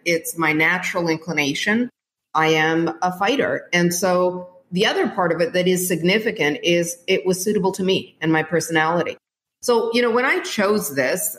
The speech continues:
for much of my life, I didn't think that was an unusual, shocking, outrageous thing to do.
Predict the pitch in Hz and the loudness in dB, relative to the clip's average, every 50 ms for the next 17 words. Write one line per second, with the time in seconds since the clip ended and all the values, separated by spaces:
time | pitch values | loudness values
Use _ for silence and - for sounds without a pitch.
0 | - - 175 165 160 160 151 - 170 175 175 185 208 214 - - 214 185 170 170 | -8 -2 0 2 2 2 2 0 0 2 2 2 2 0 -2 -4 -4 -2 -2 0
1 | 160 156 156 151 180 185 165 147 151 - - 143 196 220 226 214 190 190 190 190 | 0 0 0 0 0 0 0 0 -2 -4 -4 -2 -2 0 0 0 0 0 0 0
2 | 190 190 180 175 180 170 175 175 175 175 170 175 170 165 165 170 170 165 160 165 | 0 -2 -2 -2 -2 -2 -2 0 -2 -2 -2 -2 -2 0 0 0 0 0 0 2
3 | 175 165 165 165 165 175 170 175 175 170 - - - - - 151 156 165 165 - | 2 0 -2 -4 -4 -4 -2 -2 -2 -4 -4 -6 -6 -2 0 0 2 0 0 -2
4 | - 170 165 170 170 165 - - 165 160 - 165 165 165 170 165 170 160 - - | -4 -4 -4 -4 -4 -4 -2 0 -2 -2 0 0 0 0 0 -2 -4 -8 -8 -8
5 | - 165 160 160 160 156 151 - - 156 170 226 269 240 143 113 - | -6 -4 -4 -4 -4 -6 -6 -6 -6 -2 0 2 2 0 0 -4 -10